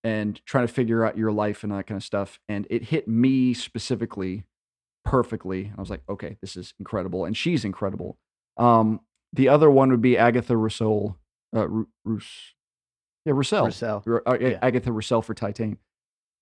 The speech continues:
Speaker 1: <sighs> Trying to s-, describe the performance is difficult
Speaker 2: Sure.
Speaker 1: because it's such, the film in general, <laughs> my wife calls it the, the car sex movie. I mean,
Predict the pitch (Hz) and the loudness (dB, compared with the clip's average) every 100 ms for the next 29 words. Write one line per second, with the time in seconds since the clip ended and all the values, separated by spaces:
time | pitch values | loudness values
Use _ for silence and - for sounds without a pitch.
0 | _ _ _ _ _ - - - - _ | _ _ _ _ _ -10 -10 -12 -18 _
1 | _ _ _ _ _ _ _ _ _ - | _ _ _ _ _ _ _ _ _ -2
2 | 190 196 175 139 - 131 - 131 123 117 | 0 2 2 0 -2 -4 4 6 8 6
3 | 113 113 - _ _ 123 123 110 127 117 | 2 0 -6 _ _ -4 -4 -2 0 0
4 | 110 107 107 113 - - 101 - - _ | -2 -4 -6 -6 -8 -8 -10 -10 -20 _
5 | _ _ _ _ - - 113 127 123 131 | _ _ _ _ -12 -10 -8 -2 2 2
6 | 120 120 - - - - - _ - 120 | 4 0 0 -10 -12 -16 -20 _ -6 -6
7 | - 110 117 147 143 117 117 123 123 104 | -4 -6 -2 0 2 2 2 2 0 -2
8 | 98 101 _ _ _ _ _ _ - 165 | -6 -10 _ _ _ _ _ _ -4 0
9 | 160 - 156 - - _ 131 113 107 - | 0 0 -2 -2 -20 _ 2 2 2 -2
10 | 113 104 98 98 98 - _ 117 123 101 | -4 -4 -6 -6 -6 -10 _ -4 -2 -2
11 | 104 - 107 101 104 104 _ - 107 104 | -4 -6 -6 -4 -8 -10 _ -8 -6 -6